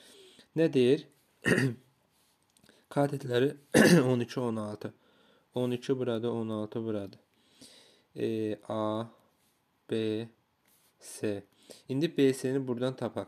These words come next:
B C-ni burada necə tapmaq olar? E, deməli, bu düzbucaqlı üçbucaqdır da. On iki, on altı. B C hipotenuza görə nə olur? Yüz qırx dörd. Yəni B A-nın kvadratı yüz qırx dörd,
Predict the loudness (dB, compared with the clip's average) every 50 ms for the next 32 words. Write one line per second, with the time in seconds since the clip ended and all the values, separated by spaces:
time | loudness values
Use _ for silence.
0 | -6 -4 -2 -2 -2 -2 -4 -4 -4 -4 -4 -4 -4 -4 -4 -4 -6 -6 -8 -12
1 | -14 -16 -16 _ -14 -14 -12 -12 -10 -6 -4 -2 -2 -4 -6 _ _ _ _ _
2 | _ _ _ _ _ -8 -6 -4 -4 -4 -4 -4 -4 -2 -2 -2 -2 -2 -2 -4
3 | -6 -8 _ _ _ -20 -20 _ _ _ _ _ _ 0 0 0 0 -2 -4 -4
4 | -4 -2 0 0 0 0 -2 -4 -8 -8 -8 -6 -6 -4 -6 -6 -8 -10 -8 -6
5 | -4 -4 -4 -4 -4 -4 -4 -4 -4 -2 -2 -2 -4 -4 -4 -2 0 0 0 0
6 | 0 0 0 0 0 -2 -4 -4 -6 -4 -4 -4 -4 -2 -2 -4 -2 -2 -2 -2
7 | -2 -2 -4 -2 -2 -2 -4 -4 -4 -2 -2 -2 -2 -2 -6 -12 -18 -20 _ _
8 | -6 -2 -2 0 0 -2 -4 -6 -10 -20 _ _ _ _ _ _ _ _ _ _
9 | -6 -6 -6 -4 -4 -2 0 0 0 0 -2 -4 -6 -6 -6 -8 -6 -6 -8 -10
10 | -10 -8 -6 -4 -4 -4 -4 -6 -12 -20 -20 _ _ -4 -2 -2 -2 -2 -4